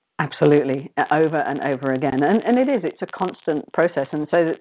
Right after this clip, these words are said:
the act and the attitude, that, that was my title for this, this section. And so moving into the attitude, I know that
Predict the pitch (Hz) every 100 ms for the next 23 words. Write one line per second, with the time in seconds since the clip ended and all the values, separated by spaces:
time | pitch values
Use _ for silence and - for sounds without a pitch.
0 | - _ - - - 165 175 - - 190
1 | 170 151 - 165 - 147 127 156 - 175
2 | - 175 151 151 170 247 175 - 135 131
3 | _ _ - 147 - 220 220 - 151 147
4 | 165 165 - - - 208 285 254 220 208
5 | 240 277 269 - 160 151 156 - - 180
6 | 202 220 254 - - 147 131 - 165 185
7 | 214 247 254 202